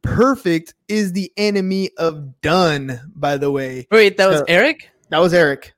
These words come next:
Speaker 2: I think he helped me jumpstart my bike one day, actually.
Speaker 1: <laughs> Nice,
Speaker 2: I had,
Speaker 1: dude.
Speaker 2: I, I, I, I couldn't get it started, and he comes in, he rolls up in his truck, and he's like, "Yeah, I got you.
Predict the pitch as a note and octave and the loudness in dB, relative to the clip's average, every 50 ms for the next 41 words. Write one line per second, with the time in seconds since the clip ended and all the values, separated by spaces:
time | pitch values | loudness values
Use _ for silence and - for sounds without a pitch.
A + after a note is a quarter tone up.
0 | _ _ _ _ _ _ _ _ _ _ - F3 F#3 F3 - - C#4+ D4+ - G#4 | _ _ _ _ _ _ _ _ _ _ -2 -2 -2 -2 -4 -6 -6 -2 0 0
1 | F#4 - - A#3+ B3 G#3 A#3 A3 F3 C3+ B2 - F#3 C4 C4 - - B3 G3 D3+ | 0 0 -2 -6 -4 -4 -4 -6 -6 -6 -4 -2 -2 -2 -4 -4 -4 -4 -2 -2
2 | D3+ D3+ D3 C#3 B2+ C3+ B2+ C3 - C3 B2 A#2+ A#2+ A#2 A#2 A#2+ B2 A2+ A2+ A#2 | -2 -4 -4 -2 -2 -2 -2 -2 -4 -6 -8 -8 -6 -6 -4 -4 -2 -2 -4 -4
3 | A#2 - - B2+ A#2 A2 G2+ - _ _ _ _ _ - - F3+ G3 A3+ B3+ C4+ | -6 -8 -10 -8 -8 -8 -10 -12 _ _ _ _ _ -8 -4 0 2 2 2 0
4 | D4+ - - - - - - - G#4 G4 C4 - F#3+ G3+ G#3 A#3+ A#3 A3 A3 A#3+ | -2 -4 -6 -8 -10 -12 -4 -2 0 0 0 0 -2 0 2 4 4 4 4 2
5 | C4 - G3+ G3+ G3+ A3 F#3+ - G3 G3 F#3+ F#3+ G3 F#3+ F#3 F3+ F3+ - - F3+ | -2 -2 -4 -2 -2 -4 -4 -2 -2 -2 -2 0 0 -2 -2 -2 -6 -8 -6 -6
6 | E3+ E3+ - - A3 A3 G#3 A3+ A3 G3+ G#3+ - - - G#3 G#3+ G#3+ G3+ F#3+ F3 | -6 -4 -4 -6 -6 -4 -4 -6 -6 -6 -8 -8 -4 -2 -2 0 0 -2 -4 -4
7 | F3 F3 F3 - G3 F#3 F#3 F3 F3+ F#3 F#3 F3 F3 D#3+ D#3+ E3+ F3 E3+ F3+ E3+ | -6 -8 -6 -6 -6 -6 -4 -4 -4 -4 -4 -4 -4 -2 -2 -2 -2 -2 -4 -4
8 | F3 F3+ E3+ D#3+ D3+ D3 - - F#3 E3+ E3+ E3+ E3+ _ - D3+ D3 C#3+ C#3+ C#3 | -4 -6 -8 -8 -8 -10 -6 -4 -2 -2 -2 -2 -4 _ -8 -4 -4 -4 -4 -4
9 | C#3 C#3+ C#3+ C#3+ C#3+ C#3+ C#3+ C#3 C#3 C#3 C#3 C3+ _ _ _ _ _ _ - A#3+ | -6 -6 -8 -8 -8 -6 -4 -2 -2 -2 -2 -4 _ _ _ _ _ _ -2 0
10 | - - D3+ D#3 D#3+ F#3+ C#4+ F4 - - - A2 - | 0 0 0 0 0 0 -2 -2 -2 -6 -10 -10 -10